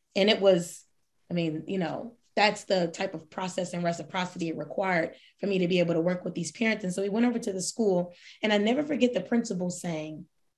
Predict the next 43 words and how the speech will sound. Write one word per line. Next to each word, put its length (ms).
"Oh, 80
we're 140
not 200
gonna 180
suspend 440
him 100
in 100
a 60
way 180
that 140
it 80
gets 220
caught 200
up 140
in 100
the 60
data. 520
We're 120
just 220
gonna 160
send 260
him 140
home." 580
And 160
so 180
again, 840
right, 240
that 180
there 160
was 180
a 60
clear 300
policy 560
that 340
she 160
could 160
not 260
suspend 500
this 180
child 480
in 140
a 140
way, 680